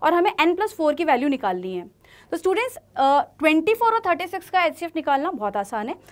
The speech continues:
देखिए, यहाँ पर हम ट्वेंटी फ़ोर और थर्टी सिक्स का एलसीएम, एचसीएफ़ निकालेंगे तो यहाँ पर ट्वेल्व आएगा। कैसे? आप ट्वेंटी फ़ोर को लिख सकते हैं ट्वेल्व into टू और थर्टी सिक्स को क्या लिख सकते हैं? ट्वेल्व into थ्री। तो जो कॉमन पार्ट है वो कितना है हमारे पास? ट्वेल्व। तो यहाँ पर एचसीएफ़ कितना आ गया हमारे पास? ट्वेल्व। अब यहाँ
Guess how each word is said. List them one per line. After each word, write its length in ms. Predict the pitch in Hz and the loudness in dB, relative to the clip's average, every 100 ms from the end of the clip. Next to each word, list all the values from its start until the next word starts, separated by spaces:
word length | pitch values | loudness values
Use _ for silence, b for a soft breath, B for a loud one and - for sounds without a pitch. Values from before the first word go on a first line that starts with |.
| B | B
देखिए, 300 | 214 190 - - B 214 | -6 -6 -10 -16 B -2
यहाँ 160 | 247 | 2
पर 140 | 285 339 | 6 6
हम 180 | 359 359 - | 4 -2 -2
ट्वेंटी 260 | 277 285 | 0 0
फ़ोर 180 | 330 339 | 0 -4
और 60 | 311 | -2
थर्टी 140 | 302 | -4
सिक्स 140 | 302 285 | -4 -4
का 140 | 320 | -4
एलसीएम, 280 | 285 302 302 294 254 | -2 -2 -6 -4 -4
एचसीएफ़ 320 | 247 320 311 | -4 -8 -8
निकालेंगे 460 | 294 262 277 302 | -2 -2 -2 -6
तो 200 | 359 302 | -4 -2
यहाँ 240 | 294 269 262 | -2 -2 -2
पर 100 | 285 | -2
ट्वेल्व 500 | 269 _ - 220 226 | -6 _ -2 0 0
आएगा। 160 | 226 | -2
कैसे? 320 | 302 247 277 415 B B B | -2 -4 -4 -8 B B B
आप 180 | 233 - | 0 4
ट्वेंटी 300 | 240 277 359 | 4 4 2
फ़ोर 200 | 359 330 | 0 -2
को 120 | 320 | 0
लिख 120 | 311 | -6
सकते 320 | 320 294 - 311 | -6 -8 -4 -4
हैं 140 | 320 | -4
ट्वेल्व 300 | 269 262 285 | 0 0 0
into 240 | 285 294 320 | -6 -6 -6
टू 120 | 320 403 | -4 -4
और 200 | - 269 | -2 -4
थर्टी 160 | 285 285 | -6 -8
सिक्स 200 | 320 - | -12 -12
को 120 | 320 | -8
क्या 120 | 311 | -6
लिख 120 | 302 294 | -6 -8
सकते 240 | 285 370 | -12 -12
हैं? 60 | 392 | -4
ट्वेल्व 240 | 294 277 | -4 -2
into 220 | 277 294 262 | -6 -8 -10
थ्री। 180 | 247 196 b b b | -12 -12 b b b
तो 60 | 285 | -6
जो 100 | 302 | -2
कॉमन 380 | - 277 320 403 | 2 4 4 2
पार्ट 280 | 349 294 | 2 2
है 60 | 320 | 0
वो 80 | 339 | -2
कितना 240 | 311 311 | -4 -2
है 60 | 339 | 0
हमारे 180 | 330 320 | 0 -2
पास? 280 | 339 427 - | -4 -6 -4
ट्वेल्व। 240 | 220 156 - b b | -4 -4 -10 b b
तो 40 | |
यहाँ 160 | 277 294 | 2 4
पर 260 | 294 - 285 | 4 4 2
एचसीएफ़ 320 | 294 370 359 | 0 -6 -8
कितना 300 | 349 349 359 | -6 -4 -2
आ 40 | |
गया 140 | 349 349 | 0 0
हमारे 240 | 339 339 | 0 -2
पास? 280 | 339 571 - | -2 -2 -8
ट्वेल्व। 840 | 196 185 - _ _ - - _ 381 | -8 -8 -8 _ _ -20 -20 _ 4
अब 160 | 480 - | 4 2
यहाँ 320 | 226 262 392 | -2 2 2